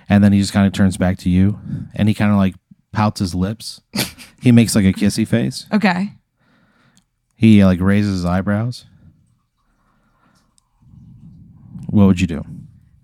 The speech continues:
Speaker 2: I mean, like, I, I, I don't, I don't think I would do anything, honestly.
Speaker 1: Yeah?
Speaker 2: Yeah.
Speaker 1: He,
Speaker 2: I,
Speaker 1: like
Speaker 2: if someone, I'd be like, I, that's my decision to make.
Speaker 1: He, like, really raises his eyebrows,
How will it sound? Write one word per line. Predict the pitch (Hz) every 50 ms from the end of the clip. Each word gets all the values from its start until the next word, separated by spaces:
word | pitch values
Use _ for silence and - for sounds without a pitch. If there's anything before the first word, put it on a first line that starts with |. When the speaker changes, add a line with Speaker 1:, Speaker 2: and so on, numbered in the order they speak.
| _ _ _ -
Speaker 2:
I | 226
mean, | 247 277 269 269 269 262 254 247 233 - - _ _ _ _
like, | 208 247 247 240 208 - - - - - - - - - - - _ _ _ _ _ _ _ _ _ _ _ _ _ _ _ _ _ _ _ _
I, | 240 254 233 214 -
I, | - 262 254 233 202 - -
I | 254 285
don't, | 214 190 - 269 269 277 240 208 -
I | 240 262 294
don't | 320 339
think | 294 370 339
I | 359
would | 359 339
do | 330 415
anything, | 403 208 185 - - 90 98
honestly. | 131 156 143 - - - - - - 185 - - _ _ _ _ _ _ _ _ _ _ _ _ _ _
Speaker 1:
Yeah? | - 98 95 101 - - _ _ _ _ _
Speaker 2:
Yeah. | 240 311 339 - - - _ _ _ _ _ _ _ _ _ _ _ _ _ _ _ _ _ _
Speaker 1:
He, | - 247
Speaker 2:
I, | -
Speaker 1:
like | 233 220 -
Speaker 2:
if | - 254
someone, | - 339 349 320
I'd | 277 285 240 240
be | 320 302
like, | 294 269 247 - - - -
I, | 254 277 269
that's | 208 196 277 277 277 - 233
my | 254 254 262 302
decision | 240 247 - - 175 151 156 156 143 147
to | - -
make. | - - - - - _ - _ _ - - _ - _ _ _ _ _
Speaker 1:
He, | - 131
like, | 127 113 90
really | 107 110 117 117 117 117 113 104
raises | 95 104 104 104 98 90 92 92
his | 92 87 90
eyebrows, | 90 87 87 80 82 78 - - - -